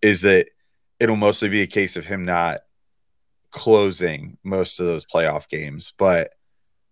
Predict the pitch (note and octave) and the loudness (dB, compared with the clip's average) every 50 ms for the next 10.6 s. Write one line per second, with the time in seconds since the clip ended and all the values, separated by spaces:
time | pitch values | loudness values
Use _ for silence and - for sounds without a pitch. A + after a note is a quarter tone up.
0 | _ _ _ _ - G2+ B2 C#3+ C3 A2 G#2 A#2 C3 C#3 C#3 C#3 A#2+ A#2 C3 D3+ | _ _ _ _ -2 2 4 4 4 2 0 -2 -2 0 0 2 2 2 2 2
1 | A#2 G2+ - G#2 G2+ G2 F2+ - - A2 A#2 A2 A2 G#2+ G2+ - - A#2+ B2+ C#3 | 0 -2 0 2 2 2 0 -4 -8 -6 -2 0 0 0 0 2 0 0 2 2
2 | A2+ G2+ C3 B2+ A2 - G#2+ F2+ - G#2+ G#2+ A2 A2 A2 G#2+ G#2+ G#2 G#2 - _ | 2 2 0 0 -2 -4 -10 -4 -2 -2 0 0 -2 -4 -4 -8 -10 -14 -18 _
3 | _ _ _ G#2 G2+ F#2+ - G2 F#2 F#2 - - G2 G2 F2+ F2 - - - B2 | _ _ _ -4 -4 -2 0 0 0 0 0 -2 -6 -6 -6 -8 -10 -8 -8 -8
4 | G#2 - A2 F#2 G2 G#2 G#2 G2+ F2 - - G#2+ G#2+ G#2+ - - G#2 F#2 - - | -6 -6 -6 -4 -4 -4 -4 -4 -8 -4 -2 -2 -2 -2 -2 -6 -6 -4 -2 -4
5 | F2+ E2+ E2 - E2+ E2+ E2 E2 E2+ - _ _ _ _ _ _ _ _ _ _ | -4 -4 -4 -8 -6 -6 -6 -8 -10 -14 _ _ _ _ _ _ _ _ _ _
6 | _ - F#2+ G2+ A2 A2 G#2+ G#2 G#2+ A#2 A#2 A2+ F#2+ F#2 F2+ F2 E2+ E2+ E2+ E2+ | _ -2 0 2 4 4 4 4 4 4 2 2 2 2 2 2 2 0 -2 0
7 | - G2 F2 D#2 - - F2+ F2+ - - - F2+ E2+ E2 E2 F2+ F#2 F#2+ F2+ F#2 | 0 -2 -2 -2 -2 -2 -2 -2 -2 0 -2 -2 -2 0 -2 0 2 2 2 2
8 | G2+ G#2+ G#2 G2+ - G#2 F#2+ F2 D#2+ F2 E2+ - - - E2+ E2+ - - - - | 0 0 0 0 0 0 0 0 0 -2 -4 -4 -4 -2 -2 -2 -2 -4 -8 -6
9 | - G2+ - - - F2 F2 E2+ D#2+ D2 - - F#2 E2+ D2+ - - - F2 F2 | -6 -6 -6 -2 -2 -2 0 0 -2 -6 -4 -2 -2 -2 -2 -4 -10 -8 -10 -10
10 | - - - F2+ F2+ D#2+ E2 F2+ E2+ E2 D2+ - | -10 -8 -4 -2 -2 0 0 0 -2 -2 -2 -6